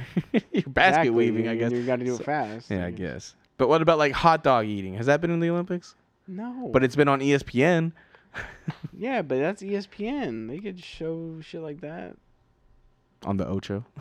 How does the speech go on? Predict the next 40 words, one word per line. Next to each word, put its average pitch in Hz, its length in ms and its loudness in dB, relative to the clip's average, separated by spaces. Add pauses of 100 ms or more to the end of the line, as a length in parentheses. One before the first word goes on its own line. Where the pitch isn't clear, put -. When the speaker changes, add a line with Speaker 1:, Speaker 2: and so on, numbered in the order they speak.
(300)
Speaker 2:
On 117 120 -8
the 107 100 -6
Ocho. 110 420 -10
Speaker 1:
<laughs> - 380 -12
Speaker 2:
You 165 80 -6
know, 185 140 -2
they, 180 140 0
they 165 260 -6
did 156 200 -4
it 147 60 -2
real 123 180 -4
life. 139 220 -8 (220)
Speaker 1:
Yeah, 175 280 6
they 139 120 4
did 143 220 4
it - 20 -2
recently 120 340 0
because 101 420 -4
it - 40 -6
Speaker 2:
Yeah. 107 60 0
Speaker 1:
was, 101 100 0
like, 101 140 0
the 104 80 0
anniversary 101 500 0
of 92 100 -2
Dodgeball, 95 560 -2
the 95 80 -8
movie, 95 460 -6
and 90 200 -10
they 90 60 -6
were 90 120 -6
like, 92 240 -6
"Oh, 185 140 2
Speaker 2:
That 170 60 2
Speaker 1:
we're 151 60 2
Speaker 2:
was 151 100 -2
Speaker 1:
just 156 160 -2
gonna 143 180 4
Speaker 2:
great. 139 60 -4
Speaker 1:
create 139 380 2